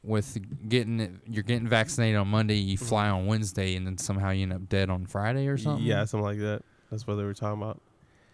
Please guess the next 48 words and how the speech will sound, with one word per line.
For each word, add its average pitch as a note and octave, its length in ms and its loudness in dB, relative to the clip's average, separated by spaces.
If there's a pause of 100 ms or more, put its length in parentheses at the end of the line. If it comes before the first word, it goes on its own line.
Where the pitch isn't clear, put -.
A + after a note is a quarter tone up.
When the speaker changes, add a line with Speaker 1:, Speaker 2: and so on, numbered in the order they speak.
(240)
Speaker 1:
Who's B2 280 2
they? A2 300 2
What's A#2 280 0
the G#2+ 140 -8
source A#2 380 2
on F#2+ 80 -2
that? F#2+ 320 -2
Speaker 2:
I C3 140 -2
don't B2+ 120 0
know. A2+ 200 0
It - 20 -2
was A#2 160 -4
a, G2 200 -6 (2000)
I - 40 -8
saw E3 180 -4
it G2+ 60 0
on G2 160 -4
the F#2+ 60 -8
news. G2 280 -6
I G#2+ 40 -8
forgot. F#2+ 240 -8
Speaker 1:
Oh. G#2 240 2 (380)
Speaker 2:
I G#2+ 80 -2
don't B2+ 100 2
know A2+ 60 2
Speaker 1:
Well, G#2 80 2
Speaker 2:
if - 0 -
Speaker 1:
I G#2+ 40 2
mean, A#2+ 100 4
if A#2 80 -2
you - 40 -6
Speaker 2:
it's - 40 -14
Speaker 1:
can't A2+ 240 0
find F2+ 240 -6
it, F#2+ 40 -2
it's F#2+ 140 -6
all F2+ 60 -2
right. F#2 340 -4
We'll G2 180 -8 (520)
try G2+ 160 -6
to F#2 80 -4
dig F#2+ 200 -4
it F#2+ 60 0
up G2 140 -4
for F#2 120 -8
next F#2+ 260 -4
time. F#2+ 340 -6
But F#2+ 200 -6